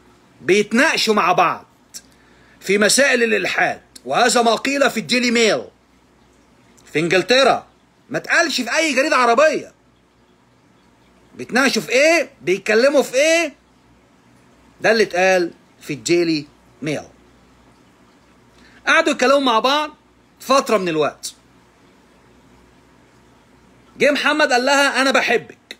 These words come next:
ده الكلام ده بعد أسبوعين من الحديث. "أنا بحبك وعايز أشوفك".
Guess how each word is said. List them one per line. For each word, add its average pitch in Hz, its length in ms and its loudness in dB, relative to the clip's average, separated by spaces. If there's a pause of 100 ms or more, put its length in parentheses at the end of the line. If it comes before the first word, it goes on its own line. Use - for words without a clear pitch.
(140)
ده 151 60 -8
الكلام 202 300 2
ده 233 80 2
بعد 220 220 2
أسبوعين 202 600 0
من 233 280 -4 (180)
الحديث. - 720 -4 (1900)
"أنا 214 180 2
بحبك 240 480 0
وعايز 190 280 0
أشوفك". 233 580 -4